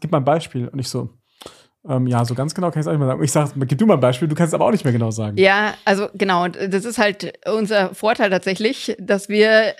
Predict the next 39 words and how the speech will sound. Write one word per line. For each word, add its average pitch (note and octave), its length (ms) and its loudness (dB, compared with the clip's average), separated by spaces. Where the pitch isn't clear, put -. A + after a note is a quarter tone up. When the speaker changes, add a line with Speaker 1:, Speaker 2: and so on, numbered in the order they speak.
Speaker 2:
wir G#3 180 0
sind B3+ 160 -2
nicht B3 160 -2
nachtragend, A3+ 400 0
wir F#3+ 60 2
vergessen A3 280 -2
die G#3+ 60 2
Sachen. F#3+ 240 0
Das G3 100 -2
heißt, A3 260 2
selbst A3+ 320 0
wenn A#3 200 2
wir C4+ 80 4
dann A3+ 160 2
so F#3+ 100 2
streiten, G#3+ 720 -2
und G3 260 -2
wie G#3+ 60 -2
gesagt, G3+ 340 2
wie G3 100 2
vorher A3+ 260 2
schon F#3 140 -2
erwähnt, F3+ 440 -2
wir F#3 120 2
müssen, F#3+ 520 -2
äh, E3+ 400 -2
wir, E3 120 -6
wichtig, G#3 500 -4
ganz, F3 160 -4
ganz F3 460 -6
wichtig, F#3+ 200 -4
dass F3 60 -4
wir F3+ 80 -8
die - 80 -18
Sachen E3+ 200 -4
besprechen A3 480 -4
und, F3 280 -4
und F3 260 -8
ausdiskutieren. G#3+ 760 -2